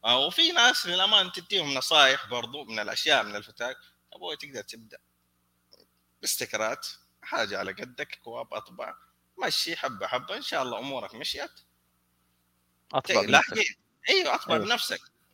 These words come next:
Speaker 1: لا، من البداية هو يبي يسوي أي حاجة، كل شيء. إذا عندك رأس مال، أنا ما أقول لك لا، ما أنا ضد الفكرة، بالعكس، البراندنج
Speaker 2: مم.
Speaker 1: أنا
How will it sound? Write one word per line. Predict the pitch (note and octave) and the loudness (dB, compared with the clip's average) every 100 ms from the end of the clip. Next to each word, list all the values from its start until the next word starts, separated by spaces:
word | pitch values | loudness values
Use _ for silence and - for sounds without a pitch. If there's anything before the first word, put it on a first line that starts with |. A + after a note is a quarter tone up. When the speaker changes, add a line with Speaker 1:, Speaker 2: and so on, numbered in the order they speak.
| - | -12
Speaker 1:
لا، | G3+ D3+ | -10 -8
من | F#3+ | 0
البداية | B3 G3+ A3 F#3+ | 0 6 8 8
هو | G3 F#3+ | 4 -2
يبي | F#3 E3+ | -2 -2
يسوي | D#3 G#3 G3 F#3 G3+ G3 F#3 - _ - | -4 -6 -8 -12 -10 -8 -10 -18 _ 2
أي | F3+ B2+ | 4 2
حاجة، | - G2 - - | 0 -2 -4 -8
كل | - A#3+ G#3+ F3+ | -4 -2 -2 0
شيء. | A3 A3+ G#3 C#3+ - - - | 4 4 2 0 -4 -12 -6
إذا | C#3+ | 0
عندك | E3+ C4 F3+ - | 4 4 2 -2
رأس | C#3 - | -2 0
مال، | C3+ D#3+ - - _ _ | 0 0 -4 -16 _ _
أنا | B2+ | -4
ما | B2+ D#3+ | -2 0
أقول | D3+ C#3 | -2 -4
لك | A2+ | -4
لا، | G2+ | -4
ما | C#3 | -2
أنا | F3 | -4
ضد | D3+ C#3+ | -4 -8
الفكرة، | B2 A2 A2+ | -10 -10 -14
بالعكس، | G2+ B2 E3+ - - - _ F#2+ | -6 -4 -2 -4 -8 -18 _ -16
البراندنج | F#2+ C3+ E3+ A#2 A2 | -2 2 2 0 0
Speaker 2:
مم. | C#3 | 2
Speaker 1:
أنا | D#3 | 4